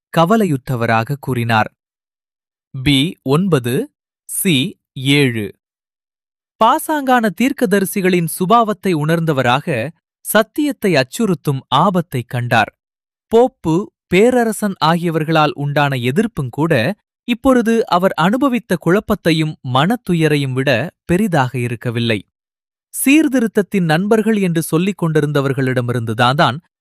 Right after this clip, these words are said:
அதற்கு மிக மோசமான எதிரிகள் தோன்றினார்கள். அவருக்கு அதிக மகிழ்ச்சியையும்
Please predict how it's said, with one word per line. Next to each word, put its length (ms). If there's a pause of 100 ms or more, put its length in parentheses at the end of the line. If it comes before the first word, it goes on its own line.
(120)
அதற்கு 640
மிக 360
மோசமான 600
எதிரிகள் 640 (120)
தோன்றினார்கள். 760 (420)
அவருக்கு 600
அதிக 420
மகிழ்ச்சியையும் 840